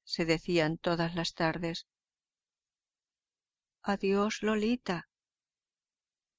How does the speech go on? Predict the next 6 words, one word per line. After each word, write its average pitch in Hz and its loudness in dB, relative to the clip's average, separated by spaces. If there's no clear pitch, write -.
Adiós, 240 2
Juanito". 214 2
Habían 185 4
corrido 170 4
los 170 2
años. 170 0